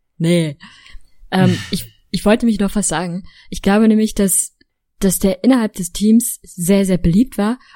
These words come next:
Speaker 1: Und ehrlich gesagt glaube ich auch nicht, dass es Leute gibt, die Schweinsteiger hassen, weil der eigentlich nicht polarisiert. Und auch bei uns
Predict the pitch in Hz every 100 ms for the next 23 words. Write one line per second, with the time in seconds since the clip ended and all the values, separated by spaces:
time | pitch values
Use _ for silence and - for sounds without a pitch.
0 | - 139 160 190 - 170 170 160 143 175
1 | 151 143 170 175 - - 165 165 170 160
2 | 175 - 135 156 165 147 143 170 - 180
3 | 151 147 151 131 - 131 170 170 165 175
4 | 170 - 170 156 156 147 180 175 220 -
5 | _ _ _ _ _ _ _ - 175 170
6 | - - 165 - 185 - 175 220 - -